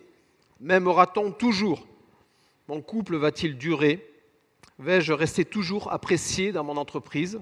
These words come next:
dans mon église ? Incertitude de rencontrer quelqu'un qui va me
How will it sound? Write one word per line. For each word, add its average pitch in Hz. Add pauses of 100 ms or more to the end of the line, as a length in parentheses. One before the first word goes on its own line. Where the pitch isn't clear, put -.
(100)
dans 131
mon 143
église ? 147 (1120)
Incertitude 185
de 190
rencontrer 180
quelqu'un 202
qui 170
va 170
me 165